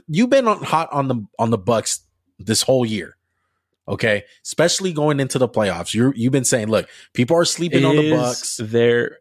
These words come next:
Speaker 2: a more perfect matchup for
Speaker 1: Yes.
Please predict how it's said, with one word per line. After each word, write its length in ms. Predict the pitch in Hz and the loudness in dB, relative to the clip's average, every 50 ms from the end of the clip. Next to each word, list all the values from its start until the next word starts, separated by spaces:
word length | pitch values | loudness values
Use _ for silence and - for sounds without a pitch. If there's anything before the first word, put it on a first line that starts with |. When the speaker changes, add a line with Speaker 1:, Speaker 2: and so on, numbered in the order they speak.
| _ | _
Speaker 2:
a 240 | 110 104 107 107 107 | -4 -2 -2 0 -2
more 680 | 104 101 98 101 104 107 107 107 110 110 107 104 110 - _ _ | -2 -2 -2 0 0 2 2 2 2 0 0 -2 -4 -10 _ _
perfect 760 | - - 107 107 107 104 - - - 110 101 92 - - - | -10 -4 0 0 0 0 -2 -2 -2 -2 -2 -2 -4 -10 -10
matchup 560 | 95 95 95 95 98 98 - - - 104 92 | -4 -2 -2 0 0 -2 -4 -2 -4 -4 -4
for 280 | - - - 104 104 101 | -4 -8 -2 0 0 2
Speaker 1:
Yes. 200 | 117 143 175 226 | 2 2 2 2